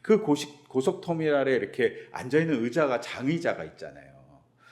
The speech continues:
근데 그분이 그걸 보면서 되게 안타까워하시는 거예요. "왜 이렇게 안타까워하시냐고?" 물어봤더니 긴 그 장의자 중간중간에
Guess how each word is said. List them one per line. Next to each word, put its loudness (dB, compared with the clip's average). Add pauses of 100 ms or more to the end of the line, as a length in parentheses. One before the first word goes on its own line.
(240)
근데 -2
그분이 -8
그걸 -2
보면서 -8
되게 -8
안타까워하시는 -6
거예요. -10
"왜 -6
이렇게 -12
안타까워하시냐고?" -8
물어봤더니 -6 (300)
긴 -2
그 4
장의자 2
중간중간에 -2